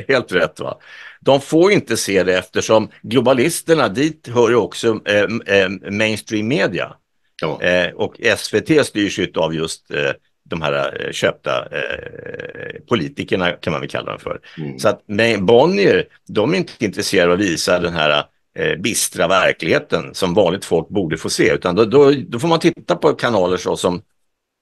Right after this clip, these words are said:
Speaker 2: <laughs>
Speaker 1: Lunchklubben exempelvis, eller läsa fria media som Frihetsnytt, eh, you name it, eh, eh, det finns många på, på nätet, va? Samnytt
Speaker 2: Mm.
Speaker 1: och, och, eh, Fria Tider och Nya Tider och ena med tredje.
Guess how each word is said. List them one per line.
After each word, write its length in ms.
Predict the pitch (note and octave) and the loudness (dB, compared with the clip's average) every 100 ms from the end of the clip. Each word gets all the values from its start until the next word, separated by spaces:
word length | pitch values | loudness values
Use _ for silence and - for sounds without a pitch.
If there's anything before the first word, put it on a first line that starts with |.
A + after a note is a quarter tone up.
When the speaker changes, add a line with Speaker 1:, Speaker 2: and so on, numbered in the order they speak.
| _ _ _ _ _ _ _ _ _ - | _ _ _ _ _ _ _ _ _ -14
Speaker 2:
<laughs> 60 | - | 0
Speaker 1:
Lunchklubben 600 | B2 C3 F#2+ B2 B2 C#3 | 2 4 4 4 4 4
exempelvis, 640 | C3+ C3+ F#2 F#2 D#2+ - - _ - | 4 2 2 -2 -4 -6 -16 _ -2
eller 360 | B2 B2+ A#2+ | 0 4 4
läsa 480 | A#2+ C3 G#2 - A2+ | 6 4 4 2 2
fria 300 | B2+ G#2+ G#2+ | 2 2 2
media 400 | G2+ F2+ F2+ F2+ | 2 0 0 -2
som 340 | - F#2+ F2+ G2+ | -2 -4 -4 -6
Frihetsnytt, 720 | D#3 D#3+ A#2 - A#2 A2+ - | 2 4 4 2 0 0 -4
eh, 260 | A#2 G#2 G#2 | -2 0 0
you 200 | G#2 G#2+ | -2 0
name 360 | A#2 G#2 A#2 G#2+ | 2 2 0 -4
it, 200 | - - | -4 -2
eh, 120 | F2+ E2+ - - - _ - | 0 0 -4 -20 -20 _ -4
eh, 200 | E2+ F2+ | -2 -2
det 60 | |
finns 200 | F2 B2+ | 0 -2
många 460 | C3+ A2 G#2+ G#2 E2 - | 2 2 2 0 -2 -6
på, 160 | F#2+ - | -8 -4
på 100 | - | -2
nätet, 440 | F2 D2 - - | 0 -2 -4 -8
va? 160 | - - | -8 -6
Samnytt 640 | - A#2 F#2 F#2+ D2+ C#2 | -2 0 0 -2 -4 -6
Speaker 2:
Mm. 100 | - | -6
Speaker 1:
och, 200 | - - | -6 -8
och, 320 | - - - | -10 -10 -12
eh, 480 | - - - - - | -10 -8 -8 -10 -12
Fria 320 | - A2+ G2+ F#2 | -10 -2 2 2
Tider 440 | G#2 F#2 E2 F2 | 0 -2 -2 -2
och 160 | D#2+ F2 | 0 -2
Nya 380 | G2 F2+ F2+ | 0 2 2
Tider 460 | F2 - F#2 C#2+ - | 0 -2 -4 -2 -4
och 220 | D2 - | -6 -4
ena 160 | F2 E2 | -2 -2
med 140 | C#2+ | -4
tredje. 280 | - - - | -6 -8 -10